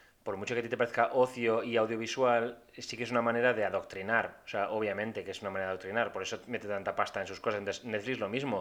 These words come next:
O sea, no digo que, mm, es el típico, como la típica frase de, "Bueno, no sé qué, es que es todo un complot". No, pero bueno, obviamente también, no, aunque te parezca muy inocente Netflix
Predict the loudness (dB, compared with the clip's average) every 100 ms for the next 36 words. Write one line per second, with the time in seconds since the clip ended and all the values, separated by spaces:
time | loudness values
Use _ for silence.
0 | -4 -14 -16 -6 -2 0 4 4 4 0
1 | -2 -8 -14 -14 -14 -12 -10 -10 -6 -8
2 | -8 -8 -6 2 4 4 2 2 2 2
3 | 2 2 -2 -12 _ _ _ _ _ -18
4 | -10 -8 -8 -8 -8 -8 -4 -2 -2 -2
5 | -4 -4 -10 -10 -18 -4 0 0 -2 -4
6 | -2 -2 -4 -8 -4 -2 0 0 0 0
7 | 4 4 4 2 4 4 4 2 2 2
8 | 0 2 2 0 -4 -6 -6 -6 -4 -2
9 | 0 0 0 0 0 0 0 0 -2 -4